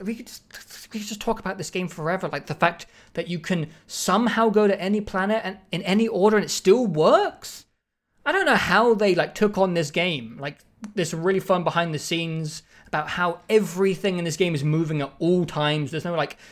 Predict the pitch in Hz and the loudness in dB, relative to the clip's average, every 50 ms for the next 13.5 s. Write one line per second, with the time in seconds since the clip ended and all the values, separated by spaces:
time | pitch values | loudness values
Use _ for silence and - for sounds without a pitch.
0 | - - - - 190 185 175 156 151 156 170 160 - 170 156 156 147 143 135 185 | -20 -14 -6 -2 0 0 2 4 4 2 2 2 0 0 0 0 0 -2 -2 -2
1 | 196 277 294 240 208 - - 202 202 202 196 170 143 123 - - - 208 190 - | -2 -2 -2 -2 -4 -2 0 0 0 2 0 -2 -6 -8 -10 0 0 0 0 2
2 | - 170 175 180 156 147 143 139 131 - - 151 139 147 135 135 139 135 131 123 | 0 2 4 4 4 2 0 -4 -4 -4 -4 -2 -2 0 0 2 0 0 -2 -4
3 | 123 - 131 - 151 - - 151 151 156 156 139 127 123 123 127 - _ _ _ | -6 -10 -12 -14 -14 -8 -4 2 6 8 8 8 6 2 -2 -10 -16 _ _ _
4 | _ _ _ - 165 165 165 165 151 - 160 180 185 185 190 185 185 170 147 139 | _ _ _ -6 -4 -4 -4 -4 -6 -4 -4 -2 0 2 2 2 2 2 0 0
5 | 165 175 185 170 151 139 147 147 143 - 160 147 139 - 165 151 147 143 - - | 0 0 0 0 0 2 2 0 0 0 -4 -8 -6 -6 -6 -6 -6 -6 -8 -10
6 | - - 170 156 151 156 156 147 135 127 127 139 147 143 139 139 139 135 131 123 | -6 -2 -2 -2 0 -2 -4 -4 -6 -6 -6 -6 -4 -4 -4 -4 -6 -6 -8 -10
7 | 123 107 - - _ - 175 165 139 - - - - _ _ _ _ _ _ _ | -12 -16 -18 -20 _ -6 -6 -4 -4 -6 -10 -18 -20 _ _ _ _ _ _ _
8 | _ _ _ _ _ _ - 170 170 - - - 214 208 175 - - 131 127 120 | _ _ _ _ _ _ -14 -12 -12 -12 -6 0 2 2 2 0 -2 -6 -6 -6
9 | - - - 151 147 135 127 123 120 117 - 123 113 123 - - - 233 220 202 | -6 -6 -4 -4 -2 -2 -2 -2 -6 -8 -12 -14 -14 -14 -14 -8 -4 -2 -2 -2
10 | 202 - - 175 170 175 175 151 165 170 170 165 156 - _ _ _ _ _ _ | -4 -2 0 2 2 2 0 -2 -2 -2 -2 -2 -4 -8 _ _ _ _ _ _
11 | _ - 135 160 160 160 143 131 139 151 135 - - 175 180 170 - - 160 147 | _ -6 -2 0 0 0 -2 -2 -4 -4 -2 0 0 0 0 0 -2 -6 -6 -6
12 | 147 147 156 165 156 160 - 160 151 156 156 156 151 147 143 - - - 170 160 | -4 -4 -4 -4 -4 -4 -4 0 2 2 2 2 2 0 -4 -6 -4 2 4 4
13 | 160 156 156 151 160 160 156 151 - | 4 4 2 0 -2 -2 -4 -6 -8